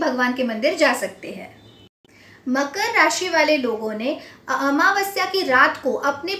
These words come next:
पूरे बॉडी के ऊपर से सात बार नींबू वारना है यानी घुमाना है और उस नींबू को अपने ऊपर से उतारने के बाद उसे चौरस पेपर रखकर आ जाना है।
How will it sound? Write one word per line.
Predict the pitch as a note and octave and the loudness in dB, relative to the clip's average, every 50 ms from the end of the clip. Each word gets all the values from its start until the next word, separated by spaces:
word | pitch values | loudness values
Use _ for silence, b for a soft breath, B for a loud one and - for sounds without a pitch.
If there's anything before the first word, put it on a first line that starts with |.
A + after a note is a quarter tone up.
| - | -6
पूरे | F#4 E4+ F4 F4+ F#4+ | -6 -6 -4 -4 -2
बॉडी | E4 D#4+ C4+ B3 B3+ D#4+ | 0 2 2 2 2 0
के | - - G4 | -2 -4 -4
ऊपर | F#4 D#4 C#4 C4+ C#4+ C4+ C#4 | -4 -4 -2 -2 -2 -2 -2
से | - E4 F4 G4 A4 | -4 -6 -6 -6 -6
सात | A4 - - - D#4+ D#4+ F#4+ G4+ - D#4+ | -8 -6 0 4 4 6 6 4 0 -2
बार | C4+ C#4 B3+ C4 D4 C#4+ | 2 4 4 4 4 2
नींबू | C#4 C4+ D4 D#4+ E4+ E4+ E4 F4 G4 G#4 G#4 D#4+ | 0 0 0 0 0 -2 -4 -4 -4 -4 -4 -2
वारना | C#4+ C4 B3 A3 A#3 B3 D4 E4 | -2 0 0 0 0 0 0 0
है | E4+ D4+ C#4+ A#3+ | 0 0 -2 -4
यानी | A3+ A#3 B3 D4 D#4 | -2 -2 -2 -2 -2
घुमाना | C4 C4 C#4 B3+ B3 A#3 B3 C#4+ D#4+ | 0 0 0 2 2 0 2 2 2
है | D#4+ D4 C4+ C4+ E4+ - B B B B B | 2 0 0 -2 -4 -6 B B B B B
और | D4+ E4+ F4 - E4+ | -2 -2 -2 -2 -2
उस | G4+ A#4 - G4 | -2 -2 -2 -2
नींबू | F#4+ F4+ E4+ D#4+ G4 G4 | -4 -2 -2 -2 -2 -4
को | G4 G4+ | -2 -2
अपने | G4+ - - - F4 G4 | 0 0 0 -2 -4 -6
ऊपर | G4+ F#4 E4+ - E4 E4+ | -6 -4 -2 0 0 0
से | F4 - G4+ | 0 0 -4
उतारने | F4+ C4+ - C4 B3 C4 C4+ D#4+ E4+ | -4 0 4 4 4 4 2 0 -2
के | E4+ F4+ D#4+ | -2 -4 -2
बाद | B3 B3 A#3+ - E4 - - D#4+ | 0 2 2 2 2 0 -4 -6
उसे | D#4+ - G4+ G4+ | -6 -6 -6 -6
चौरस | - - E4+ C#4 C#4+ D#4 F#4 - - | -2 2 2 2 4 2 0 0 0
पेपर | - D#4 C#4+ - D#4+ C4+ | -4 -4 0 0 0 0
रखकर | B3 A3 A3 - - F4+ G4+ | 0 -2 -4 -2 0 0 2
आ | - - D4 C#4 B3+ | 4 4 4 4 4
जाना | B3+ A3 G#3 G3 F#3+ | 2 -2 -2 -4 -6
है। | F#3+ F#3+ F#3+ F#3 | -8 -10 -12 -16